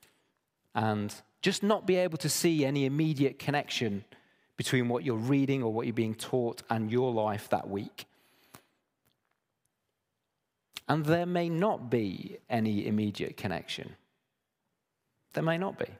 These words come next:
But see it like this. Sunday by Sunday here in gathered worship,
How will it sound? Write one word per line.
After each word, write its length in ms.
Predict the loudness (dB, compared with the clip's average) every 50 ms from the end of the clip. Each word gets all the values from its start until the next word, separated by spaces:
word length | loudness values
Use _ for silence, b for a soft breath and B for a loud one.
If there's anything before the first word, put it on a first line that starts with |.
| _ _ _ _ _ _ _ _ _ _ _ _ _ _ _ _ _ _ _ _ _ _ _ _ _ _ _ _ _ _ _ _ _ _ _ _ _ _ _ _ _ _ _
But 140 | -6 -4 -2
see 220 | -2 0 0 0
it 80 | 0 0
like 220 | 0 -2 -2 -4
this. 440 | -6 -10 -10 -10 -12 -14 -14 -16 -18 _ _ _ _ _ _ _ _ _ _ _ _ _ _ _ _ _ _ _ _ _ _ _ _ _ _ _ _ _ _ _ _ _ _ _ _ _ _ _ _ _ _ _ _ _ _ _ _ _ _ _ _ _ _ _ -20 B B B B
Sunday 640 | 0 0 0 2 2 2 4 4 4 4 4 4
by 220 | 2 2 2 2 2
Sunday 540 | 0 0 0 0 2 2 4 2 2 2 0
here 400 | -2 0 2 2 4 2 2 0
in 240 | -2 -2 -4 -2
gathered 340 | 0 -2 -2 -2 -2 -4 -6
worship, 580 | -4 -4 -4 -2 -2 -4 -4 -4 -4 -6 -8